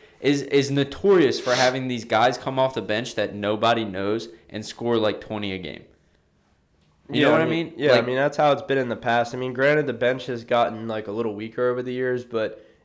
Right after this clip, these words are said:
Speaker 2: you, it's, the sample size is so small. It's one game, and
Speaker 1: And it's
Speaker 2: people, and people are talking like this.
Speaker 1: and
Speaker 2: It's
Speaker 1: it's
Speaker 2: outrageous.
Speaker 1: it's due to injury, not due to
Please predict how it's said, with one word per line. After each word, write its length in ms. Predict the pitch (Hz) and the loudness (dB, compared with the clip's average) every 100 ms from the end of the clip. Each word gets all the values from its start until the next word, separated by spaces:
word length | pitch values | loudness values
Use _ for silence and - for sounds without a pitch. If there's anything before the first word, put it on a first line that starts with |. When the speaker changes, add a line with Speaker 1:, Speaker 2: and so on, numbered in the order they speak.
| - | -10
Speaker 2:
you, 200 | 143 - - | -8 -6 -2
it's, 220 | 143 143 | -2 -2
the 200 | - 143 | -6 -6
sample 420 | 143 165 170 160 | -4 -2 -2 -2
size 320 | 151 143 139 131 | -2 2 2 0
is 140 | 127 | -4
so 200 | - 135 | -2 0
small. 440 | 139 - 120 123 113 | -2 -4 2 2 2
It's 220 | 104 - | 0 -4
one 280 | 123 139 135 | -2 -2 -2
game, 240 | 123 123 | -4 -4
and 80 | 113 | 0
Speaker 1:
And 120 | 151 | 2
it's 220 | 156 123 | 2 0
Speaker 2:
people, 140 | 113 - - | -4 -6 -6
and 140 | - 135 | -4 -2
people 300 | 160 147 139 | -2 2 0
are 60 | |
talking 420 | 120 101 101 101 | 0 -4 -4 -10
like 220 | 82 78 - | -12 -12 -10
this. 160 | 101 | -4
Speaker 1:
and 140 | 143 165 | 0 2
Speaker 2:
It's 80 | |
Speaker 1:
it's 140 | 127 107 | 2 2
Speaker 2:
outrageous. 400 | 107 107 - - | -2 -8 -6 -4
Speaker 1:
it's 220 | - - | -4 -4
due 260 | - 139 156 | -2 0 0
to 540 | - 131 117 110 - | 0 0 0 -2 -4
injury, 500 | 127 139 117 104 92 - | -2 -2 -2 -4 -4 -4
not 320 | 107 123 - | -2 -2 -2
due 200 | 117 120 | -2 0
to 440 | 110 104 101 92 | 0 0 -2 -6